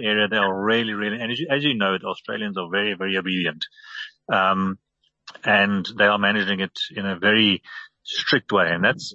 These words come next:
ideally what should be happening in the Cape now because it's quite new here. Joburg, I think we've, it's kind of the horse has bolted.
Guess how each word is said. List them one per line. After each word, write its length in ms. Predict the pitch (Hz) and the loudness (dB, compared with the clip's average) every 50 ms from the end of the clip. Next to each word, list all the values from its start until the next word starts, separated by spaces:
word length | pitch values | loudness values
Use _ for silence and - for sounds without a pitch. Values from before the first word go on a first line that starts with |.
| - - | -2 0
ideally 380 | 101 104 90 95 113 117 107 101 | 0 0 2 2 2 2 4 2
what 180 | 95 98 - | 2 0 0
should 160 | - - 104 | -2 -6 -4
be 100 | 98 98 87 | -6 -4 0
happening 520 | 98 104 - - - 101 101 92 90 87 - _ - - - - - - _ | 0 0 0 -2 -6 -4 -4 -4 -4 -8 -10 _ -20 -20 -20 -20 -20 -8 _
in 160 | - 101 92 92 | 2 4 4 4
the 80 | 90 | 4
Cape 320 | - - 143 160 151 - 101 | 4 4 4 4 2 2 0
now 160 | 92 82 82 | 0 0 0
because 300 | 90 87 - 98 85 78 | -2 -4 -4 -6 -8 -8
it's 120 | 73 - | -12 -12
quite 300 | - - 95 90 85 - | -2 0 0 0 0 -2
new 260 | 92 95 107 127 135 123 | 0 4 4 4 4 4
here. 380 | - - 87 82 82 87 98 - | 2 2 0 0 0 0 -4 0
Joburg, 400 | - 98 104 113 104 107 101 92 | 2 4 4 6 6 6 6 6
I 80 | 95 | 4
think 300 | 92 - - 95 90 - | 2 0 -4 -6 -6 -4
we've, 240 | 101 92 90 85 - - | -4 -4 -4 -4 -6 -8
it's 160 | - 101 - - | -10 -8 -8 -2
kind 180 | - 98 92 | 0 0 0
of 60 | 87 | 2
the 100 | - 85 | 2 2
horse 200 | 78 95 95 - | 2 4 2 2
has 100 | 98 87 | 0 0
bolted. 440 | - 95 90 98 101 - 90 90 - | 2 4 4 4 4 2 -4 -4 -4